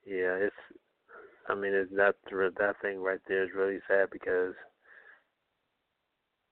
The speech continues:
it's, um, yeah, it's,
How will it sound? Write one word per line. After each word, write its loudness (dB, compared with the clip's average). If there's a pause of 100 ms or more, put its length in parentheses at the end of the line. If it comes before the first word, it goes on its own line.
(160)
it's, -8 (160)
um, 2 (1500)
yeah, -2 (480)
it's, 2